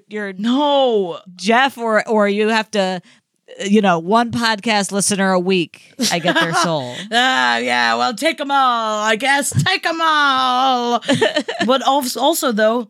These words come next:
Speaker 2: who does Veronica start with? Whose soul does she give him first? Reggie's, the ultimate betrayer. So again, very easy.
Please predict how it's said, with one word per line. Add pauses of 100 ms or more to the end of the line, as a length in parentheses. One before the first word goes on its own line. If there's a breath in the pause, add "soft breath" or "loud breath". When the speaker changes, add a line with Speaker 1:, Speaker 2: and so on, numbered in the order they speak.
(120)
Speaker 2:
who
does (460)
Veronica
start
with? (580 soft breath)
Whose
soul
does
she
give
him
first? (200 loud breath)
Reggie's, (280 loud breath)
the
ultimate
betrayer. (240 loud breath)
So
again, (300)
very
easy.